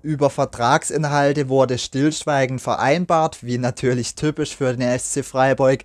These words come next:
Aber ich gehe mal davon aus, dass zumindest eine Kaufoption im Vertrag enthalten ist, falls nicht sogar eine Kaufpflicht, je nachdem, wie viel Einsatzzeit er bekommt.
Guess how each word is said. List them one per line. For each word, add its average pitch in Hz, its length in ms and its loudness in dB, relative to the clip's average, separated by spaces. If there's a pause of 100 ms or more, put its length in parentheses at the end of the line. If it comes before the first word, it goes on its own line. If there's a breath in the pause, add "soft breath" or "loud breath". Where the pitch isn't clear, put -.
Aber 135 300 2
ich - 160 -4
gehe 165 260 2
mal 156 220 2
davon 147 320 0
aus, 143 300 2
dass 139 240 -2
zumindest 147 600 -2
eine 123 280 0
Kaufoption 139 800 0
im 123 140 -4
Vertrag 117 540 0
enthalten 127 760 0
ist, 180 360 -2
falls 131 440 0
nicht 156 180 -6
sogar 135 360 4
eine 131 260 0
Kaufpflicht, 127 920 -2
je 123 140 -2
nachdem, 131 520 -2
wie 123 100 -2
viel 120 240 -4
Einsatzzeit 123 840 -2
er 104 180 -2
bekommt. 139 600 0